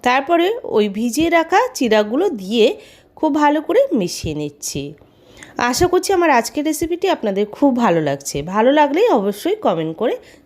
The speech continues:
জানাবেন। দেখুন, গ্যাসের ফ্লেমটা হাইতে রেখে চিড়ার পায়েসটা ভালোভাবে ফুটিয়ে নেব প্রায় সাত থেকে আট মিনিট মতো। আর যখনই চিড়ার পায়েসটা একটু হালকা ঘন ঘন হয়ে যাবে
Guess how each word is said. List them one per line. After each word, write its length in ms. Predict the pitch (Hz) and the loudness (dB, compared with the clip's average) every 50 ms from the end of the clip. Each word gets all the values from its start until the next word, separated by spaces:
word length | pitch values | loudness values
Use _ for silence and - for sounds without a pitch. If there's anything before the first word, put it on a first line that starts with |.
| - - 208 | -8 -2 0
জানাবেন। 420 | 214 156 123 123 123 131 131 - - - - - - - - - - _ - | 0 0 0 -2 -4 -6 -6 -8 -8 -14 -18 -20 -20 -20 -20 -20 -18 _ 0
দেখুন, 340 | 233 262 254 254 - 370 453 453 - - - - 202 | 2 2 2 2 2 0 0 0 -4 -10 -8 -2 -2
গ্যাসের 260 | 220 240 233 294 302 294 | -2 0 0 -2 -2 0
ফ্লেমটা 280 | - 320 320 320 349 311 277 | 2 2 4 4 4 2 2
হাইতে 300 | 233 208 220 220 294 302 277 254 | 2 0 0 -2 -2 0 0 0
রেখে 220 | 254 - 320 415 494 - - - _ _ _ - | 0 0 -4 -4 -4 -6 -14 -20 _ _ _ -6
চিড়ার 280 | - 277 247 247 262 262 | -4 0 2 2 2 2
পায়েসটা 320 | 262 240 226 240 - - 392 339 294 233 | 2 2 2 0 0 -2 -2 -2 0 -2
ভালোভাবে 500 | 226 180 196 247 294 302 302 285 370 466 453 | 0 0 2 2 2 2 2 2 2 0 -2
ফুটিয়ে 340 | - 254 214 - - 175 170 160 | -2 -4 -4 -2 -2 -2 -2 -2
নেব 140 | 170 180 220 403 508 - - - - - _ _ - | -2 -2 -2 -4 -4 -4 -10 -20 -20 -20 _ _ -2
প্রায় 220 | 294 302 269 311 427 - - _ - - | 0 0 0 0 -2 -4 -12 _ -14 -8
সাত 180 | - 277 240 233 - - | -2 -2 -2 -2 -4 -4
থেকে 180 | - 294 285 466 403 285 | -6 -4 0 0 0 0
আট 100 | 214 - - 165 | 0 -2 -4 -8
মিনিট 180 | 151 147 147 - 151 143 | -6 -8 -8 -8 -10 -12
মতো। 220 | 135 135 - 139 147 - _ _ _ _ _ _ _ - | -12 -10 -10 -10 -10 -10 _ _ _ _ _ _ _ -8
আর 200 | - 160 165 170 170 - - - _ _ - 208 | -4 -2 -2 -2 -2 -4 -8 -12 _ _ -2 0
যখনই 400 | 254 247 247 - 349 339 339 427 427 - | 0 0 0 0 0 0 0 0 0 -2
চিড়ার 260 | 302 240 214 214 214 - | 0 0 0 0 0 0
পায়েসটা 260 | 214 214 214 - 254 240 | 0 -2 0 -2 -4 -4
একটু 120 | - - 277 - | -2 -6 -8 -4
হালকা 360 | 240 269 262 277 285 285 294 294 311 294 - | 0 0 0 0 0 2 0 0 0 0 -2
ঘন 140 | 233 185 170 185 185 | -2 -2 0 0 0
ঘন 140 | 208 226 277 311 339 | 2 2 2 2 4
হয়ে 160 | 330 302 285 - 262 | 4 2 2 4 2
যাবে 160 | 247 294 | 0 0